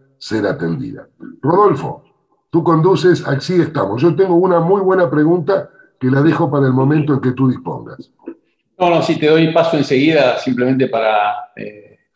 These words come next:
Speaker 2: bueno, agradecer, quedé también impresionado, estoy muy atento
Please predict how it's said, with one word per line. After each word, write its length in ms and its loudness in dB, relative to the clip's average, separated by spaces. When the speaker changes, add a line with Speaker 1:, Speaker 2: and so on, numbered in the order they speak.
Speaker 2:
bueno, 180 -8
agradecer, 600 -2
quedé 220 -2
también 320 -4
impresionado, 600 -4
estoy 140 -10
muy 140 -4
atento 680 -4